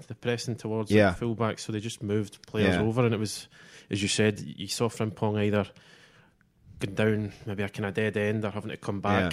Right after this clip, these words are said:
Speaker 2: Yeah.
Speaker 1: and then go inside, where, as you said, the, that's where all the bodies were.
Speaker 2: Yeah. I think Celtic had to be a bit, bit cuter, and they don't think they, I don't think they were. I mean, they went, they went to kind of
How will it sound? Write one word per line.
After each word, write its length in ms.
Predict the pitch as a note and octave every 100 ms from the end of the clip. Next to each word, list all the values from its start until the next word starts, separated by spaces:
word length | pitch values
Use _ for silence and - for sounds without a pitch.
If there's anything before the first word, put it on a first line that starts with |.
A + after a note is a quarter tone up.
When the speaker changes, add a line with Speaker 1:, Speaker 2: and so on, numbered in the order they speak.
| -
Speaker 2:
Yeah. 60 | G#2+
Speaker 1:
and 140 | G#2+
then 160 | G#2+ G#2+
go 160 | G#2+
inside, 640 | A2 G#2 - G#2+ A2+ A2 - - -
where, 180 | G#2 G#2
as 120 | F#2+
you 60 | G2
said, 320 | - G#2 G#2
the, 120 | G2+ - - - _ -
that's 220 | G#2+ -
where 80 | G#2+
all 60 | G#2
the 80 |
bodies 380 | G2 G#2+ A#2+ A2+
were. 180 | B2 A#2 -
Speaker 2:
Yeah. 360 | G#2 G#2 G2 F#2+ - - _ -
I 100 | G#2
think 260 | C3 - -
Celtic 280 | B2 G#2
had 120 | A2 -
to 60 | G2
be 80 | G#2
a 40 |
bit, 80 | -
bit 200 | A2 -
cuter, 320 | A#2 A2+ A2+ -
and 80 | G2+
they 60 | G2
don't 180 | A#2+
think 140 | A2 -
they, 80 | F2+
I 40 |
don't 180 | - F#2+
think 240 | B2 A2+
they 80 | G#2+
were. 180 | F#2+ G#2
I 40 | A2+
mean, 120 | A2+
they 40 |
went, 220 | A#2+ C3+ -
they 60 |
went 300 | B2 - - -
to 140 | G#2
kind 180 | - F#2+
of 240 | F2+ -